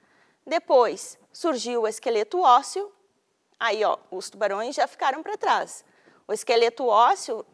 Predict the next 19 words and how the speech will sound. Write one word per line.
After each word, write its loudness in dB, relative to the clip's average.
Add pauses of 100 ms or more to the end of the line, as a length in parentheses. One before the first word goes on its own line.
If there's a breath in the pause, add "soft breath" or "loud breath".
(120)
vem -2
daqui -2 (840)
pra -4
diante. -2 (500 soft breath)
Ela 0
abrange, -2
o -8
esqueleto -6
ósseo -6
abrange, -6
então, -8
de -16
peixe -12
ósseos -6 (520)
até -2
aqui -4
dinossauros -6
e -6
aves, -6